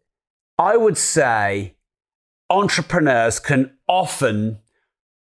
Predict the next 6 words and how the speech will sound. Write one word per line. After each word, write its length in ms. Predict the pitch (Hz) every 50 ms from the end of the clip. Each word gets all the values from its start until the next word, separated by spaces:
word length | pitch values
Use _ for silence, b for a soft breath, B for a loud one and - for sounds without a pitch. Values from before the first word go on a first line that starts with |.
| _ -
get 240 | 165 165 - - -
so 840 | - - - - - 190 180 185 196 208 214 220 220 214 180 - - _ _ _ _ _ _ _ _ _ _ _ _ - -
consumed 1200 | - - 185 180 170 - - - - - - 147 160 190 208 208 196 170 143 127 123 113 - - -
by 220 | 147 139 135 135
our 260 | 135 123 123 123 107
businesses 960 | 90 156 147 127 - - 120 113 - - 117 98 92 90 - - - - -